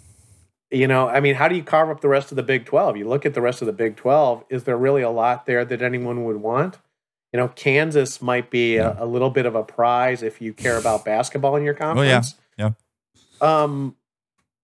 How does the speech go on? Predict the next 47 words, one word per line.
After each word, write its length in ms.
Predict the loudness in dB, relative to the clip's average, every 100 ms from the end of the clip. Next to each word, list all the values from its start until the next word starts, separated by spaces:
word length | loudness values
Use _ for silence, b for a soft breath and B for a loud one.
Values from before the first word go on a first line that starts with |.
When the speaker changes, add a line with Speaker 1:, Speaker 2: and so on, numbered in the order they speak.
| _
Speaker 1:
but, 200 | -2 0
you 60 |
know, 100 | 2
if 120 | 2 2
you're 140 | 0
the 100 | 0
Big 380 | 0 0 0 -4
Ten 340 | -2 0 0
and 220 | -4 -6 -2
you're 120 | 0
looking 400 | 2 2 0 -4 -2
to 260 | 0 0
now, 560 | 0 0 0 0 -2 -8 _ _ _
you 60 | 0
know, 80 |
the, 180 | 0 0
the 100 | -2
Big 220 | 0 0
Tw-, 120 | -2 -4
uh, 280 | -2 -4 -10 _ _
the 60 | -4
Big 200 | -4 -2
Ten 220 | -2 -2
went 180 | -2 -2
out 320 | -2 -4 -6 _ _ _ _ _ _ _ _ _ _ _ _ _ _ _
w-, 200 | -12 -4
when 240 | 0 2
they 120 | 4
were 120 | 2 0
sort 220 | 0 -4
of 100 | -2
playing 320 | -2 -2 -2
this 160 | -6 -6
game. 280 | -4 -2
They, 460 | -2 -4 -6 -14 -16 -2
what 80 | 2
did 100 | 2
the 80 | 2
Big 200 | 0 -2
Ten 280 | -2 -4 -4
do? 220 | -10 -14 _
They 120 | -2
went 200 | 0 0
out 200 | -2 -4
and 140 | -4
they 80 | -2
grabbed 460 | -2 0 0 0